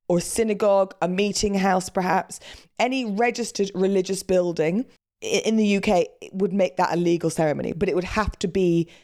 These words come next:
performed by a member of the clergy. It would have to be performed by someone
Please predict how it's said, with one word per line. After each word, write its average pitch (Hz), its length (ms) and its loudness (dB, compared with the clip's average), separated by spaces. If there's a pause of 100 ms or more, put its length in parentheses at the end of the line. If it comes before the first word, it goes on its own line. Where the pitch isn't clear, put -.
(520)
performed 180 760 -2 (140)
by 170 420 2 (140)
a 185 80 2
member 185 480 2
of 160 140 -2
the - 80 -8
clergy. 165 380 0
It 117 40 -2
would - 80 -6
have - 300 -2
to 180 60 -8
be 175 100 0
performed 175 520 -2
by 170 160 2
someone 160 580 0